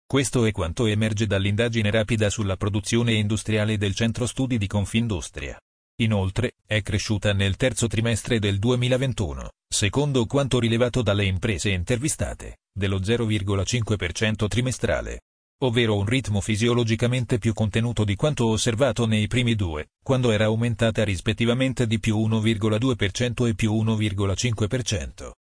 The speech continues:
D'altra parte sono migliorate le attese sull'andamento dell'economia nei prossimi tre mesi.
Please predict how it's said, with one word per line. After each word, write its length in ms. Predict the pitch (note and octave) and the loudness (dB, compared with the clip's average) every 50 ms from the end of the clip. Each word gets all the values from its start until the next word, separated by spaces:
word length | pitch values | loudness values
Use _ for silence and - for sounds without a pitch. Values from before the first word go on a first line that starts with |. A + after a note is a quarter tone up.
| _ _ _ _ - | _ _ _ _ -4
D'altra 340 | G2+ B2+ B2+ B2+ - A#2+ A2+ | 0 2 2 2 2 0 0
parte 340 | - - - - - G2+ G2 | 2 0 0 0 0 0 0
sono 260 | - - G#2+ G#2+ G2+ | 0 0 0 2 2
migliorate 520 | G2+ G#2 G#2 G#2+ G#2+ A2 G#2+ G2+ - A#2 | 2 0 0 0 2 2 2 2 2 2
le 120 | A2 A2+ A2+ | 4 4 2
attese 360 | G#2+ - C#3+ C#3+ - A#2+ A2 | 2 2 0 0 0 0 -2
sull'andamento 760 | - - A#2+ G#2+ A2+ A#2 A#2 A#2 A2+ A2+ A#2+ A#2+ G#2+ - A2 | 0 0 0 2 2 2 2 2 2 0 0 -2 -2 -2 -2
dell'economia 680 | G#2 G#2+ G#2 G2+ G2+ - - G#2+ G#2+ G#2+ A2 A#2 A#2 A2+ | 0 0 0 0 0 0 0 0 0 2 2 2 2 2
nei 240 | A2+ A2+ A2+ A2 G#2 | 4 4 2 2 2
prossimi 440 | - B2 A2+ - - A#2+ A2 G#2+ | 2 0 0 0 0 0 0 0
tre 220 | - - - C#3 C#3+ | 0 0 0 0 0
mesi. 400 | B2+ F#2+ D2+ - - D2 C2 | 0 -2 -4 -6 -10 -12 -14